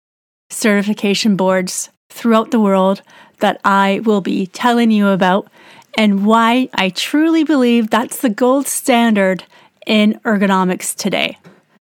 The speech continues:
Let's first talk about private label certification.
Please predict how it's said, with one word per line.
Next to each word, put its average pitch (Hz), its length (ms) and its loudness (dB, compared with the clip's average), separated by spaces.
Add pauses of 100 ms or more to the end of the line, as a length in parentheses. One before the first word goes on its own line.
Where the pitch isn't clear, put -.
Let's 269 400 0
first - 640 -2
talk 214 300 0
about 202 460 -2
private 202 720 0
label 202 580 0
certification. 202 1120 -2